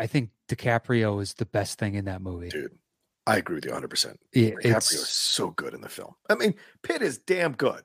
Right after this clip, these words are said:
Speaker 1: He's
Speaker 2: No
Speaker 1: damn
Speaker 2: lie.
Speaker 1: good.
Speaker 2: No lie.
Speaker 1: Look,
Speaker 2: No
Speaker 1: he,
Speaker 2: lie.
Speaker 1: he was my number one hunk on our Full Metal bracket.
Speaker 2: <laughs>
Speaker 1: I like
Speaker 2: That's
Speaker 1: Brad Pitt.
Speaker 2: great.
Speaker 1: I think
Speaker 2: But
Speaker 1: he's,
Speaker 2: the
Speaker 1: I, I,
Speaker 2: emotional
Speaker 1: I think I've
Speaker 2: journey
Speaker 1: seen
Speaker 2: Yeah.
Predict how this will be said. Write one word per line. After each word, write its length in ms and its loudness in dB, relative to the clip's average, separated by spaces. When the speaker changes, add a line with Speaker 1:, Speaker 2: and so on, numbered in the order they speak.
Speaker 1:
He's 200 -6
Speaker 2:
No 60 0
Speaker 1:
damn 200 2
Speaker 2:
lie. 60 2
Speaker 1:
good. 280 0
Speaker 2:
No 240 2
lie. 160 -2
Speaker 1:
Look, 180 0
Speaker 2:
No 60 4
Speaker 1:
he, 100 2
Speaker 2:
lie. 80 2
Speaker 1:
he 80 6
was 140 2
my 160 2
number 260 2
one 220 2
hunk 380 0
on 160 0
our 120 2
Full 220 0
Metal 260 2
bracket. 400 0
Speaker 2:
<laughs> 160 -6
Speaker 1:
I 160 2
like 180 2
Speaker 2:
That's 60 -8
Speaker 1:
Brad 280 2
Pitt. 220 2
Speaker 2:
great. 220 -12
Speaker 1:
I 540 -14
think 60 2
Speaker 2:
But 60 2
Speaker 1:
he's, 100 0
Speaker 2:
the 80 2
Speaker 1:
I, 80 2
I, 80 2
Speaker 2:
emotional 360 2
Speaker 1:
I 80 2
think 140 2
I've 80 2
Speaker 2:
journey 80 0
Speaker 1:
seen 320 0
Speaker 2:
Yeah. 100 -14